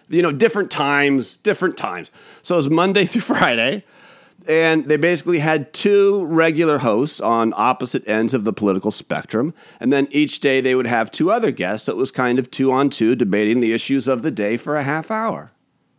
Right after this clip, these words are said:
minus commercial breaks. And it was fantastic, wonderful entertainment.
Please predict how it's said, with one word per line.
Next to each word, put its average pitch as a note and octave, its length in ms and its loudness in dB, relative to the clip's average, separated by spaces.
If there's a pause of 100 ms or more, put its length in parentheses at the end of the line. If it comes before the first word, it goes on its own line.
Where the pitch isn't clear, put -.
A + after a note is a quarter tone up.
(320)
minus F#2+ 340 -4
commercial D#3+ 500 -4
breaks. - 320 -14 (340)
And D3 160 0
it D#3+ 60 -4
was E3+ 160 -2
fantastic, F3 1160 0 (300)
wonderful D3 840 2
entertainment. F3 640 -2